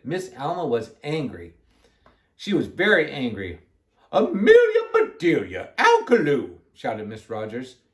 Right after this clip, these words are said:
Turn off that water this minute! Everybody's soaking wet.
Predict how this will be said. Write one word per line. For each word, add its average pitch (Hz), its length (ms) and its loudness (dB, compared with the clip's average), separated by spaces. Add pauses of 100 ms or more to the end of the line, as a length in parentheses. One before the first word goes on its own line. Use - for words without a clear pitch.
Turn - 180 -2
off 440 560 4
that 330 300 4
water 339 440 4
this 415 420 2
minute! 202 640 -4 (1160)
Everybody's 101 340 -14
soaking 135 480 -6
wet. 139 400 -4